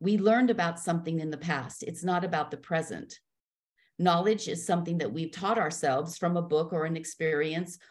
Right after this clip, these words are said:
or from sort of, some sort of teaching, and we put it together in a comprehensive way in our mind, but it's a past thought. So not, we know knowledge is, in science shows us this all the time.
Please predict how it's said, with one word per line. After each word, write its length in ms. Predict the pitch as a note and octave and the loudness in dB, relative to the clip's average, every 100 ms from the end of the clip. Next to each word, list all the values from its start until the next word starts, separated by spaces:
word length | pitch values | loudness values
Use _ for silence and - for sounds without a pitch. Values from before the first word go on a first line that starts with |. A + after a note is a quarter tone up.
| - | -4
or 160 | - E3 | 0 0
from 240 | F3 E3+ | 2 0
sort 220 | E3+ F3 | 2 0
of, 80 | E3+ | 0
some 240 | - F3 | -2 0
sort 220 | E3+ E3+ D#3 | 0 -2 -4
of 80 | |
teaching, 560 | - F#3 F3 D3 C#3+ - - - | -6 -8 -6 -2 -2 -4 -12 -4
and 120 | E3 | 0
we 100 | E3+ | 0
put 200 | F3 F#3 | 0 -2
it 80 | F#3+ | 0
together 460 | G3 E3 D#3 D#3+ | -2 0 2 2
in 120 | D3+ | 0
a 60 | D3 | -2
comprehensive 680 | - D3 E3+ E3 D#3+ D#3+ D#3+ | -4 -6 -6 -6 -6 -4 -6
way 220 | C#3 C3+ | -2 -2
in 100 | C3+ | -2
our 80 | C3+ | -4
mind, 340 | D#3 E3+ C3+ | -2 0 -2
but 140 | C3+ - | -4 -4
it's 200 | F3 F3 | -6 -6
a 40 | |
past 420 | F3 F#3 E3+ E3+ - | -6 -4 -4 -4 -4
thought. 280 | C#3+ - - - - | -4 -6 -14 -20 -20
So 200 | - G3+ | -2 2
not, 340 | G3 G3 F#3+ E3+ | 2 4 0 2
we 120 | G3+ | 0
know 200 | G3+ G3+ | 0 0
knowledge 520 | F#3+ F3 F3+ F#3 F3 | 2 2 2 -2 -4
is, 260 | E3 - - _ _ | -6 -8 -12 _ _
in 160 | E3+ E3+ | 0 0
science 680 | E3 A3 A#3 C#3 C3+ - | 2 0 0 -2 -4 -6
shows 300 | - D#3 D#3 | -2 0 0
us 140 | C#3+ - | -4 -6
this 260 | C#3+ - | -8 -6
all 140 | C3 B2 | -6 -4
the 100 | C3 | -4
time. 360 | E3+ C3+ G#2 | -4 -4 -4